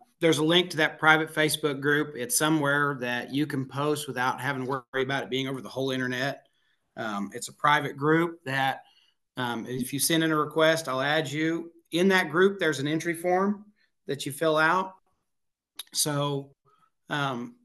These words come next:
there's kinda several ways to do that. You can just fill out an entry form, which, you know, asks what all your goals are. It has all these questions.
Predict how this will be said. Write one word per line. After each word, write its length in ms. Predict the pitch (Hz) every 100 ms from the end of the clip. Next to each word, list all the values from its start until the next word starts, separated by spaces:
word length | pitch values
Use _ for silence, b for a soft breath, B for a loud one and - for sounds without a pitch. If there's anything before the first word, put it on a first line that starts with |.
| _
there's 160 | 170 160
kinda 460 | 214 233 190 170 -
several 380 | - 175 165
ways 320 | 156 160 139 -
to 100 | 123
do 160 | 135
that. 140 | 117 113
You 100 | 156
can 80 | 165
just 200 | 165 -
fill 140 | 185
out 140 | 175
an 80 | 180
entry 220 | 165 139
form, 280 | 135 143 143 151
which, 480 | 147 - - - -
you 100 | 147
know, 140 | 131 127
asks 360 | 147 147 -
what 180 | 143 135
all 220 | 139 151
your 140 | 156 143
goals 320 | 147 147 139
are. 180 | 143 143
It 60 |
has 220 | 131 139 -
all 180 | 139
these 160 | 143 143
questions. 800 | 143 147 147 151 156 156 156